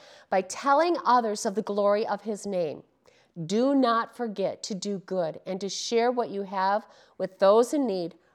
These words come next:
for such sacrifices are very pleasing to him." The writer of Hebrews gets this. He understands that homesickness. This isn't our home, but keep on.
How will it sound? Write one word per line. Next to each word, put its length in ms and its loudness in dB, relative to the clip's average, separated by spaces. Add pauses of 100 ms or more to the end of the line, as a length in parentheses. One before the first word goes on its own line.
(120)
for 160 0
such 420 0
sacrifices 1120 -2
are 60 -4
very 400 -2
pleasing 540 -10
to 120 -14
him." 260 -12 (440)
The 100 2
writer 460 6
of 100 2
Hebrews 680 0
gets 440 -2
this. 520 -4 (360)
He 220 -4
understands 720 0
that 180 -6
homesickness. 840 -10 (500)
This 180 4
isn't 200 -2
our 160 -6
home, 400 -4 (580)
but 100 -8
keep 260 -10
on. 300 -6